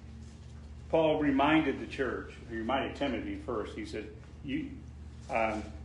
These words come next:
"Against an elder, receive not an accusation, but before two or three witnesses."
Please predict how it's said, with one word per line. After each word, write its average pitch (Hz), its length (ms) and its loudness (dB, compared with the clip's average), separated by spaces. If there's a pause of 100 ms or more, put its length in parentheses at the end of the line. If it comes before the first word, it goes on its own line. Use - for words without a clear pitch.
(480)
"Against 160 400 6
an 143 120 8
elder, 147 340 10
receive 127 440 4
not 139 240 8
an 139 80 6
accusation, 120 760 0 (840)
but - 320 4 (840)
before 135 360 4
two 170 240 6
or 143 60 6
three 147 220 4
witnesses." 127 680 0